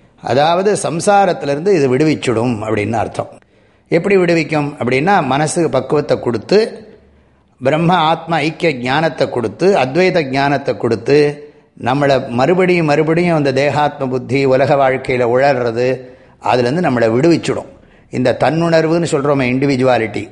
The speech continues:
அதுலேருந்து நம்மளை விடுவிச்சு, சம்சாரத்திலேருந்து அடியோட நீங்கும்படி செய்யணும். மறுபடியும் நமக்கு சம்சாரத்தை, பிறவிகளை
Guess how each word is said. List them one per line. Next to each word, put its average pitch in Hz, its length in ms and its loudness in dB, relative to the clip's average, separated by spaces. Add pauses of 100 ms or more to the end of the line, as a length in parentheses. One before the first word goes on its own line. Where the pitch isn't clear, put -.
அதுலேருந்து 131 400 0
நம்மளை 123 180 0
விடுவிச்சு, 135 520 0 (600)
சம்சாரத்திலேருந்து 151 720 0
அடியோட 135 500 0 (1080)
நீங்கும்படி 156 600 0
செய்யணும். 113 300 -2 (120)
மறுபடியும் 165 720 0
நமக்கு 135 340 0 (240)
சம்சாரத்தை, 135 680 0 (680)
பிறவிகளை 135 560 0